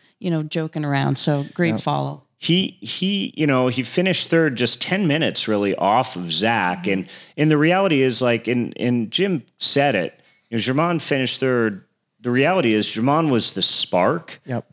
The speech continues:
Speaker 3: that, that, that lit Jim in, on that climb up to, uh, Champé Lac. I mean,
Speaker 2: Yep.
Speaker 3: Jim, Jim acknowledged it, and, um, and it's, it's good he gave him credit there because it really was that three, that three pack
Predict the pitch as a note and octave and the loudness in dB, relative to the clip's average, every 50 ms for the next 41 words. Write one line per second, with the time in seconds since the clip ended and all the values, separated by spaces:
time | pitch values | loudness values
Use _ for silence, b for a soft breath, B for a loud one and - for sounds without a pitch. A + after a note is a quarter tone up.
0 | - - A#2+ A#2 G#2+ G2+ F#2 - _ _ _ _ _ _ _ _ _ - A2+ B2 | -10 -2 0 2 2 0 -2 -6 _ _ _ _ _ _ _ _ _ -6 -4 -4
1 | A#2 - _ _ _ _ F#2 G#2 A2+ - - G#2+ G#2 G#2+ A#2 A#2 A#2+ - - - | -4 -4 _ _ _ _ -4 -2 -2 -2 -2 -2 -2 0 2 2 2 0 0 -6
2 | - - - A2+ A2+ G#2+ F#2+ E2 D2 C#2 - _ _ _ _ _ _ _ _ _ | -8 -4 -2 0 0 0 0 -2 -6 -8 -12 _ _ _ _ _ _ _ _ _
3 | _ _ - A2+ A2+ G#2+ G2+ G2 G2 F#2+ F#2+ F#2+ F#2+ F#2+ F#2 - - A#2 A2+ G#2+ | _ _ -4 -2 0 2 2 2 2 0 0 0 -2 -4 -6 -4 -2 0 0 2
4 | G#2 G2 F#2+ - - - A2 G#2 G2+ G2+ F#2+ F2 - - - - G2+ F#2+ F2+ F2 | 0 0 -2 -4 -2 -2 0 0 0 0 -2 -2 -4 -6 -6 -4 -2 0 0 -2
5 | F2+ E2+ - - - F#2 F2+ E2+ E2 E2 - - G#2 G2 F2 - F#2 E2+ E2 E2+ | -2 -4 -6 -8 -6 -6 -4 -4 -4 -4 -2 -2 -4 -4 -4 -4 -4 -4 -2 0
6 | F2 E2 D2+ C#2+ - - F2+ F#2 F#2 E2+ D#2+ G2+ A2 A2+ - - - A2 A#2+ A#2+ | 0 0 -2 -4 -6 -6 -4 -4 -2 -2 0 0 -2 -2 -2 -4 -4 -2 0 0
7 | G#2+ F2+ F2 F2+ F2+ F#2+ G#2 A2+ A#2 A#2 - - C#3 C3+ C3 A#2+ - _ - A2 | 0 -2 0 0 0 2 2 2 0 0 -2 0 0 0 0 0 -4 _ -4 -2
8 | G#2+ G2+ F#2+ F#2 F2+ F2+ F2 - - - G2 F#2+ F2+ E2+ E2+ E2 D#2+ E2 D2+ - | 0 0 0 0 0 -2 -4 -4 -6 -4 -2 -2 0 0 -2 -2 -4 -6 -8 -12
9 | _ _ _ _ _ _ _ F#2+ F#2 F2+ F2 F2+ F2 F2 E2 - - - - F#2 | _ _ _ _ _ _ _ -4 -4 -2 -2 -2 -2 -2 -2 0 -2 -2 -2 -4
10 | - - - C3 B2 A#2+ G2 G#2+ A2 G#2+ F2+ F#2+ F#2+ - - A2+ G#2 G2 F#2+ - | -4 -2 0 0 0 0 0 0 0 0 0 -4 -6 -4 -4 -2 -2 -2 -4 -6
11 | - F2 E2 D#2 E2+ E2+ - G#2+ F#2 G#2+ - - B2+ C3+ D#3 E3+ D#3+ D3 B2+ G#2+ | -6 -6 -4 -4 -6 -6 -4 -4 -2 -2 -2 -2 0 2 4 4 4 4 4 4
12 | G2 G2 G2 G#2+ A#2+ A2 - - F#2+ E2+ - - - G2 F#2+ G2 G2+ G2+ - - | 4 2 2 2 2 2 0 0 0 -2 -2 -4 -6 -6 -4 -2 -2 -2 -4 -6
13 | - - G2+ G2 F2+ - - - - G2+ G2+ G2+ - - A#2+ A2+ A#2 B2+ B2+ - | -10 -8 -6 -4 -4 -6 -6 -4 -2 0 0 0 0 0 0 0 0 -2 -4 -6
14 | - | -12